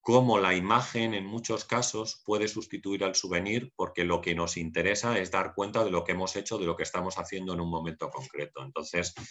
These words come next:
yo creo que por ahí también había, eh, había una cosa, ¿no? Bueno, el museo como contenedor, eh, contemporáneo y también un poco como, como esa percepción que tú has señalado de la mirada distraída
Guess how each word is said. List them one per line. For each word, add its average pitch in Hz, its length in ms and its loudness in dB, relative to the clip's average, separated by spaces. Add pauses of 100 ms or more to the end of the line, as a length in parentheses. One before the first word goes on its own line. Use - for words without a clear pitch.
(260)
yo 92 240 2
creo 104 160 2
que 98 100 -2
por 90 160 2
ahí 87 240 2
también 78 440 -6
había, 69 580 -4 (500)
eh, 78 160 -4
había 78 260 -6
una 69 180 -8
cosa, 73 260 -12
¿no? 80 160 -14 (420)
Bueno, 101 300 6
el 87 80 6
museo 110 460 6
como 85 640 2
contenedor, 85 1040 2
eh, 78 220 -10 (280)
contemporáneo 92 920 4 (560)
y 104 140 2
también 107 460 6
un 135 160 4
poco 131 320 8
como, 92 420 4
como 92 260 4
esa 139 240 4
percepción 120 500 0
que 104 100 2
tú 113 160 0
has 113 80 2
señalado 101 580 4
de 87 100 0
la 82 100 2
mirada 95 380 4
distraída 92 760 2